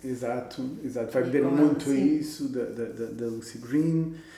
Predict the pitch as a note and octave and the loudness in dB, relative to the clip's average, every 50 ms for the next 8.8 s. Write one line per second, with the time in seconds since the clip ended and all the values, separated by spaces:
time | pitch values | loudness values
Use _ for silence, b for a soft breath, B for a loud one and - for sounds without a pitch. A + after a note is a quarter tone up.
0 | B B B2 A#2+ B2 - - C#3 C3 C#3 D3 D#3+ E3+ E3+ E3 E3+ F#3 F3+ F#3 F#3 | B B -6 -6 -6 -2 0 2 2 4 4 6 6 4 4 4 4 4 4 4
1 | F#3+ F#3 E3 D#3+ D#3 F3 F#3+ F#3 F#3 F#3 F3+ F3+ F3+ F3+ F3 - E3+ E3+ E3+ E3+ | 4 2 0 -4 0 2 4 4 4 2 0 -2 -2 -2 -4 -4 -4 -2 -2 -2
2 | E3 - - - D3 C#3 C3+ B2+ B2+ B2 A2+ A#2+ B2+ B2 - - A#2+ A#2 - - | -4 -6 -6 -4 -4 -2 -2 -2 -2 -4 -4 -4 -4 -4 -4 -6 -10 -10 -10 -10
3 | - - - - C3 A#2+ A#2 - - - A#2+ A2+ B2 A#2 A2+ A2+ A#2 A2+ A2+ B2 | -14 -12 -4 -2 -2 -2 -2 -4 -8 -12 -8 -8 -6 -6 -4 -6 -6 -6 -6 -8
4 | B2 A#2+ - A#2 A2 A2+ A#2 B2+ A#2+ A#2 A#2 A2+ A2+ A#2 A2+ A2+ A2+ G#2 - - | -10 -10 -10 -12 -12 -10 -6 -4 -2 -2 -2 -2 -4 -6 -6 -6 -6 -8 -8 -8
5 | B2+ A2+ G#2+ G#2 A2 A#2+ A#2 A2+ A2 B2+ D#3 E3+ E3 C#3 G2+ G2 - C#3 - - | -8 -8 -8 -8 -8 -8 -6 -4 -4 -2 -2 -2 -2 0 0 0 0 0 0 0
6 | - A#2+ A#2 A2 B B B B B B - A#2+ A2 - B2 B2 G#2+ A#2 A2 G#2 | 0 -2 -2 -4 B B B B B B -10 -8 -8 -8 -8 -8 -8 -8 -8 -6
7 | B2 B2 G#2+ - - - G#2 G2 F#2+ G#2 A2 C3+ D#3 D#3 D3 C#3+ - - - B2 | -4 -6 -6 -6 -10 -14 -16 -14 -8 -4 0 2 2 2 2 0 -4 -8 -8 -8
8 | A#2 A#2 A#2 A2+ A2 A2 G#2+ A2 G#2+ A2 A2 G#2+ G#2 G#2 D#3+ D#3+ D#3+ | -6 -6 -6 -6 -6 -8 -8 -10 -10 -8 -8 -8 -8 -8 -8 -10 -12